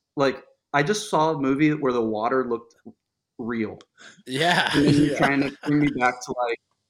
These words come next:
Speaker 1: like, you know, stick, not stick figures, but significantly
Speaker 2: Yeah.
Speaker 1: less realistic than what I just watched. And he just wasn't having it. So,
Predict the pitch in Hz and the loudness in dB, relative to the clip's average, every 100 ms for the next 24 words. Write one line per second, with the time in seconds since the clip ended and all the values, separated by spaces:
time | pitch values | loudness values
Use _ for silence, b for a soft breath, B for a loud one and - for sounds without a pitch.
0 | _ _ _ - 123 113 - _ _ _ | _ _ _ -6 -4 -4 -6 _ _ _
1 | _ - 123 107 101 101 - - 156 151 | _ -8 -6 -6 -8 -12 -10 -6 -6 -6
2 | _ 151 135 - 131 - 113 117 117 - | _ -4 -4 -4 -6 -4 -8 -6 -8 -6
3 | 107 - _ _ _ _ _ _ - 175 | -8 -8 _ _ _ _ _ _ 0 2
4 | 330 170 180 165 151 151 147 139 135 - | 4 4 4 6 4 2 2 2 2 2
5 | 135 131 127 123 117 117 - 110 98 - | 0 2 -2 0 -2 -2 -4 -6 -6 -8
6 | 117 135 123 120 123 113 104 98 101 98 | -6 -4 -4 -2 -2 -2 -8 -10 -14 -16
7 | - 131 107 | -6 -4 -2